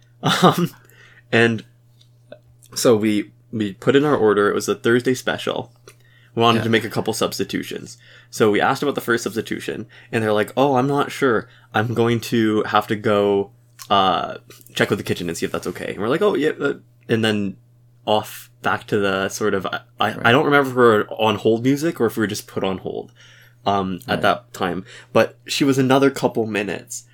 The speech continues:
Speaker 1: So
Speaker 2: Right.
Speaker 1: at this point, we've been on the call for at least, like, fifteen, sixteen minutes, and we're like, "We need to make another substitution. We weren't done." So the second they come back,
Speaker 2: Right.
Speaker 1: um, <laughs> we're gonna need to
Speaker 2: Yeah.
Speaker 1: ask for a second substitution and go off again. So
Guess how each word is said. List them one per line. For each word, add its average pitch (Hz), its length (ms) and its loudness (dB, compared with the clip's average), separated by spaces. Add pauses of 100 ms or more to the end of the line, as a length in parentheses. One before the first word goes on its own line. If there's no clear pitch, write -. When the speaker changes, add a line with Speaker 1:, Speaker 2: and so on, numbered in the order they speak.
(180)
Speaker 1:
So - 120 0
Speaker 2:
Right. 120 40 6
Speaker 1:
at 120 40 2
this 151 140 2
point, 147 280 0
we've 113 180 0
been 123 160 4
on 120 220 2
the 117 60 -6
call 113 220 2
for 113 120 -2
at 101 60 -4
least, 113 160 -2
like, 113 80 -2
fifteen, 113 420 -4
sixteen 110 380 -4
minutes, 101 240 -4
and 110 80 -6
we're 98 60 -4
like, 104 160 -8
"We 135 120 0
need 151 180 -2
to 120 60 -6
make 110 200 -2
another 98 260 0
substitution. - 560 -6
We 104 100 -2
weren't 104 260 -4
done." 90 260 -2
So 107 140 -4
the 98 100 0
second 127 360 0
they 107 100 4
come 95 220 -4
back, 90 480 -2 (120)
Speaker 2:
Right. 82 240 -12 (240)
Speaker 1:
um, 101 440 2
<laughs> - 380 2
we're 185 160 10
gonna 190 140 8
need 143 220 2
to 127 60 4
Speaker 2:
Yeah. 120 200 2
Speaker 1:
ask 131 160 0
for 123 80 2
a 113 40 2
second 110 260 -2
substitution 104 480 -6
and 98 80 -6
go 95 100 0
off 110 220 -2
again. - 260 -10 (440)
So 101 480 4